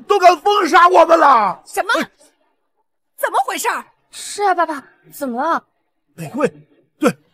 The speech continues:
Speaker 1: 因为玫瑰，他们全都撤资了。
Speaker 2: 玫瑰，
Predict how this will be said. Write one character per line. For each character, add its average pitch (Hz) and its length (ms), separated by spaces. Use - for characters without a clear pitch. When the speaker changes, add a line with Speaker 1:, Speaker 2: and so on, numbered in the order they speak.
Speaker 1:
因 202 120
为 214 100
玫 190 200
瑰， 254 320
他 - 80
们 392 100
全 370 300
都 381 140
撤 339 240
资 320 220
了。 214 380
Speaker 2:
玫 240 240
瑰， 453 440